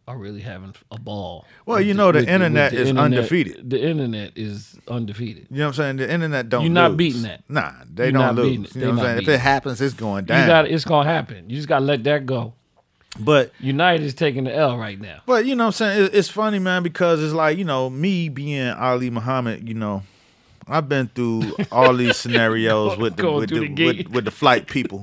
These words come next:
Speaker 2: You know what I'm saying? On the plane, off the plane, getting to the plane. We talk about it a lot here. You know what I'm saying? So I've been the one randomly or, you know, s-, not so randomly selected to, you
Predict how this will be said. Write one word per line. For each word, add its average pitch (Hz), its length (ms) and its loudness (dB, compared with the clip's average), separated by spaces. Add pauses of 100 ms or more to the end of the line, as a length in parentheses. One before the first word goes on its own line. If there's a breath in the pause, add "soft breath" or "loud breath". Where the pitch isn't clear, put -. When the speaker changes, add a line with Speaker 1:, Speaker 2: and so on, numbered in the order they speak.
Speaker 2:
You 123 80 -8
know 123 80 -4
what 127 60 -4
I'm 120 60 -8
saying? 123 480 -8
On 147 240 0
the 147 60 -4
plane, 135 360 -2
off 135 220 0
the - 80 -18
plane, 131 480 -4
getting 120 220 -4
to - 180 -4
the 143 80 -6
plane. 117 340 -8
We 151 100 -8
talk 151 220 -8
about 107 300 -4
it 101 60 -4
a - 20 -10
lot 101 340 -6
here. 95 240 -12 (460 soft breath)
You 110 80 -12
know 113 60 -6
what 113 40 -4
I'm 104 60 -10
saying? 117 260 -6
So 113 360 -2 (220 soft breath)
I've 151 280 2
been 147 260 0
the 123 80 -2
one 113 540 -4 (100)
randomly 113 760 0
or, 107 420 0
you 135 120 -4
know, 110 140 -2
s-, - 140 -8
not 120 240 -2
so 139 180 0
randomly 113 500 -4
selected 107 600 -4
to, 104 140 -6
you 92 60 -10